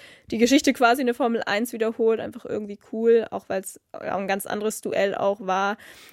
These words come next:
als, oder ist, ähm, zwischen Lewis Hamilton und Max Verstappen, wo es ja ein Generationenduell war. Und da ist mir ein Moment zu Beginn der Saison sehr in Erinnerung geblieben, muss ich sagen. Das war in der Tat das Rennen in Jeddah, was ja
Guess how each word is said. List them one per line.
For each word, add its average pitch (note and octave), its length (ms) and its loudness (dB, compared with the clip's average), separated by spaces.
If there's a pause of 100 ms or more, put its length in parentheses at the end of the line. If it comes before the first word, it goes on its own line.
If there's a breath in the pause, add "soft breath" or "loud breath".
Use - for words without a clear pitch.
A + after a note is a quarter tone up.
(120 loud breath)
als, - 380 -6
oder G3 220 -6
ist, - 340 -6
ähm, F#3+ 220 -6
zwischen G3+ 360 -8
Lewis F#3+ 220 -8
Hamilton G3+ 320 -6
und F#3+ 80 -6
Max F#3 240 -8
Verstappen, G3+ 640 -8
wo F#3+ 160 -10
es - 160 -12
ja F#3+ 80 -6
ein F#3 80 -10
Generationenduell A3 1080 -2
war. A3+ 280 -2 (540 loud breath)
Und G#3+ 120 -2
da F#3 40 0
ist G#3 140 -4
mir A#3 120 -2
ein G#3 120 2
Moment A3+ 500 2
zu G#3+ 120 -2
Beginn A#3 240 6
der D4 100 8
Saison B3+ 380 4
sehr A#3 180 4
in A#3+ 80 2
Erinnerung A#3 480 2
geblieben, A#3 440 -2
muss A3+ 200 -6
ich A#3 140 -10
sagen. A3+ 420 -2
Das G#3 180 -10
war G3+ 120 -4
in G3+ 40 -6
der G3+ 120 -2
Tat - 260 -8
das - 240 -10
Rennen G3 260 -4
in G3 320 -6
Jeddah, G#3+ 500 2 (640)
was - 160 -6
ja - 220 2